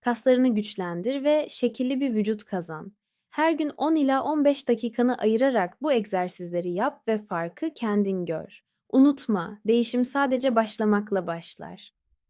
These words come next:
Videoyu beğendiysen daha fazlası için kanala abone ol ve yorumlarda hangi hareketin favorin olduğunu bizimle paylaş.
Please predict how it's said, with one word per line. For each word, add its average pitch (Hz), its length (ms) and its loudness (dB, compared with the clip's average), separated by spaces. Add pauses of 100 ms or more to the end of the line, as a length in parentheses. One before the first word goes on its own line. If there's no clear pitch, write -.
(440)
Videoyu 320 400 2
beğendiysen 277 760 0 (320)
daha 277 180 2
fazlası 269 420 2
için 285 240 0
kanala 240 380 6
abone 185 340 2
ol 160 200 -8 (280)
ve 247 60 6
yorumlarda 254 640 4
hangi 269 240 2
hareketin 220 480 2
favorin 214 400 4
olduğunu 202 460 2
bizimle 202 380 0
paylaş. 160 680 -14